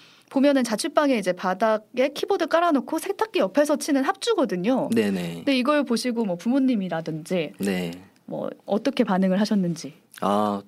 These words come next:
Speaker 2: 일단은 어머니께서도 이 영상을 보셨는데
Speaker 1: 음.
Speaker 2: 일단 그 주방 정리를 너무 안 해놓고 영상을 찍었다고
Speaker 1: <laughs>
Speaker 2: 처음에 되게 뭐라고 하셨어요.
Speaker 1: 아, 영상 그 뒤쪽이
Speaker 2: 네.
Speaker 1: 주방이시더라고요.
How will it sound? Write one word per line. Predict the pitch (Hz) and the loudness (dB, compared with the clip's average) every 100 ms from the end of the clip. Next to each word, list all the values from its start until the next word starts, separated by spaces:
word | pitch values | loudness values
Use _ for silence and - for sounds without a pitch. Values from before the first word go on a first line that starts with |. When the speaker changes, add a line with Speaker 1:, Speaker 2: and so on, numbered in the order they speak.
| - | -4
Speaker 2:
일단은 | 113 156 151 147 139 117 | 0 2 2 2 2 2
어머니께서도 | - 131 160 156 - 139 139 131 | 4 4 4 2 0 2 2 2
이 | 113 | 2
영상을 | 104 110 120 113 | 2 2 2 0
보셨는데 | 104 123 123 113 120 120 98 | 0 2 2 4 4 2 4
Speaker 1:
음. | 208 185 156 151 208 | 4 2 -2 -10 -4
Speaker 2:
일단 | 117 117 120 113 104 | -2 0 2 2 0
그 | - 104 98 87 | -2 0 0 0
주방 | - 131 143 120 | 0 2 4 4
정리를 | 117 113 117 120 98 101 98 | 2 2 4 4 2 2 2
너무 | 101 101 | 2 4
안 | 95 | 4
해놓고 | 127 127 - 101 | 2 2 0 0
영상을 | 95 104 113 | 2 2 0
찍었다고 | 101 147 165 117 95 | 0 -4 -2 -2 0
Speaker 1:
<laughs> | 220 | 2
Speaker 2:
처음에 | 339 254 117 135 - - - - | 4 4 2 0 -2 -10 -10 -4
되게 | 120 110 | 2 4
뭐라고 | 101 107 107 | 4 4 2
하셨어요. | 139 - 98 95 104 - 622 381 | 0 -2 0 2 0 0 -2 0
Speaker 1:
아, | 262 262 | 0 2
영상 | 269 285 349 294 254 | 2 4 4 2 2
그 | 294 | 0
뒤쪽이 | 240 247 - 269 | 2 0 2 0
Speaker 2:
네. | |
Speaker 1:
주방이시더라고요. | 247 226 247 226 208 190 180 160 160 | 0 2 2 2 0 0 0 0 0